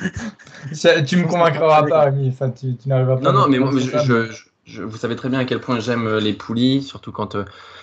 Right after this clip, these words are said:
Speaker 3: voilà, on a la possibilité d'avoir, euh, accès aussi à un dossier. Euh, voilà, tout ce qui se fera à la poulie, ça sera toujours mieux. Avec un alignement, justement, avec le cap, c'est parfait.
Speaker 1: Ouais, c'est ça. C'est le, en gros, c'est l'avantage des, des poulies, c'est que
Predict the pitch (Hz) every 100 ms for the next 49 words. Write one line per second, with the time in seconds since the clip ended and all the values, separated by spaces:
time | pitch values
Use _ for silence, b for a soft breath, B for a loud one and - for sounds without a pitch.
0 | B B 101 101 98 95 95 101 - 98
1 | 95 104 95 92 92 90 87 90 92 -
2 | 104 95 - 95 92 95 95 - 113 113
3 | b b b b - 87 85 87 - -
4 | - 90 - 95 104 - 104 95 90 -
5 | 95 104 - 95 95 95 95 87 - -
6 | 98 104 107 101 98 95 101 107 95 92
7 | 98 98 - 87 101 - 98 - - -
8 | _ _ _ _ b b 135 131 117 131
9 | 120 - 113 110 104 - 123 123 135 120
10 | 113 113 123 113 107 101 - _ 113 110
11 | - 127 139 120 - 104 110 104